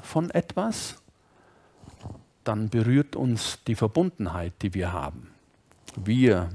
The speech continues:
bewahren gemeinsam ein Geheimnis, sagen wir mal zum Beispiel. Oder etwas wird verschwiegen.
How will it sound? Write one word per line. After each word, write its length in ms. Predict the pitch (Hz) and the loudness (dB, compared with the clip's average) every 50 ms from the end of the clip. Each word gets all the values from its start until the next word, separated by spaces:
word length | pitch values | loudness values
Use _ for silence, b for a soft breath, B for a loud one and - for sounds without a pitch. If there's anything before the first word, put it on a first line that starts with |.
| 90 - - | -12 -8 -2
bewahren 560 | 104 104 92 95 87 90 95 95 90 90 85 | -2 0 0 0 0 0 0 0 -2 -4 -2
gemeinsam 720 | - 101 95 104 110 113 110 101 87 85 80 80 82 73 - | 0 0 2 2 2 2 2 0 -2 -2 -4 -4 -6 -6 -4
ein 160 | - 104 104 | -2 -2 0
Geheimnis, 600 | 95 98 90 104 120 131 110 76 - - - - | 2 2 2 4 2 2 0 -2 -6 -8 -12 -8
sagen 280 | - 80 80 82 80 82 | -6 -6 -6 -6 -8 -8
wir 80 | 85 | -8
mal 200 | 82 80 82 85 | -8 -8 -8 -10
zum 160 | - - 87 | -10 -10 -10
Beispiel. 520 | 80 82 80 - - - - - - - - - _ B B B B B B B B B B B B B _ - | -10 -10 -10 -12 -14 -14 -14 -14 -14 -14 -18 -20 _ B B B B B B B B B B B B B _ 2
Oder 420 | 135 143 160 185 - 190 - - | 6 8 8 8 8 6 6 6
etwas 440 | - 147 - - 156 151 147 - - | 2 2 4 4 4 4 4 4 4
wird 220 | 139 139 - - - | 2 2 2 2 -8
verschwiegen. 1200 | - - 147 185 220 202 180 147 - - - 104 101 98 95 90 90 - 78 69 64 64 - | -4 4 6 8 8 8 8 6 4 0 -2 0 0 2 2 0 0 -2 -4 -4 -6 -14 -18